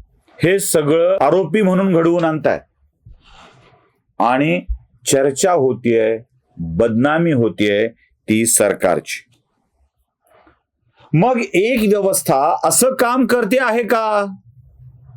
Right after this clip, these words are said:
की रोज काहीतरी घटना घडल्या पाहिजेत? आणि अजून एक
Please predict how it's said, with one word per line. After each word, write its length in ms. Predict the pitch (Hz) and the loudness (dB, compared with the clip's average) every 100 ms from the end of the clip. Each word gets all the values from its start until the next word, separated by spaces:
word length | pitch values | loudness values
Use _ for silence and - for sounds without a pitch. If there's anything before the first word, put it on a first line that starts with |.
| - - - - - | -20 -20 -20 -20 -4
की 80 | 233 | 0
रोज 380 | 220 202 196 226 | 2 2 0 -2
काहीतरी 500 | - 226 240 240 240 | -2 -2 0 0 0
घटना 380 | 202 208 220 214 | 0 0 0 0
घडल्या 320 | 190 185 185 | 0 0 0
पाहिजेत? 220 | 151 135 | 2 0
आणि 160 | 165 202 | 0 -2
अजून 380 | 160 165 175 208 | -2 -2 0 0
एक 140 | 180 | -2